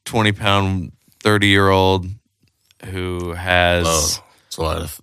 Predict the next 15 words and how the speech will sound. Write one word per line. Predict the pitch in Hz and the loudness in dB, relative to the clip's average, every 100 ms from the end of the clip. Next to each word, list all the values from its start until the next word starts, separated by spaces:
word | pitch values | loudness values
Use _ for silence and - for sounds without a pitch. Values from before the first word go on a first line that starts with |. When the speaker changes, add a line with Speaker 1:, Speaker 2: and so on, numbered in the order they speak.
| _ | _
Speaker 2:
threes | - 87 82 82 | -8 -6 -4 -6
and | 85 | -6
zeros. | 78 78 67 60 | -6 -6 -8 -10
Speaker 1:
Yeah, | 87 87 82 | -8 -6 -6
who | 80 87 87 | -8 -10 -6
ha-, | 87 85 104 113 104 98 80 80 - | -6 -4 -6 -4 0 0 -2 -6 -14
<laughs> | - | -12
who | 95 | -6
has | 95 87 87 85 82 78 92 | 0 2 2 0 -4 -6 -4
a | 87 85 85 78 - - _ _ | -4 -4 -6 -10 -18 -20 _ _
five | _ - 98 101 | _ 2 2 2
hundred | 98 98 95 90 | 0 -2 -2 -4
million | 90 90 92 90 87 | -2 -2 0 0 0
dollar | 85 85 82 80 | -2 -2 -2 -6
company | - 85 80 80 78 76 | -10 -14 -12 -14 -14 -16